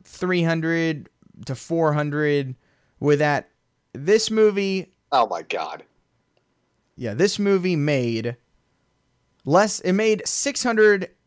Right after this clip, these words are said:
Speaker 1: and fourteen million dollars.
Speaker 2: I mean, just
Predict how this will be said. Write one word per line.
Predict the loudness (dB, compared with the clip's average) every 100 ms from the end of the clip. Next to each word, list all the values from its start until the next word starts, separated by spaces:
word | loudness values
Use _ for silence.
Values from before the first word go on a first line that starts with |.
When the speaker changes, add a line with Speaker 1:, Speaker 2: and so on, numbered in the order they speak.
| _
Speaker 1:
and | -2 -2 -4
fourteen | -2 -2 -2 _ _ _ -8 -4 -2 -2 -2
million | -2 -2 -2 -4
dollars. | -8 -10 -16 -14 -14 -14 _ _ _ _ _ _ _ _ -6
Speaker 2:
I |
mean, | -4 -2
just | -4 -8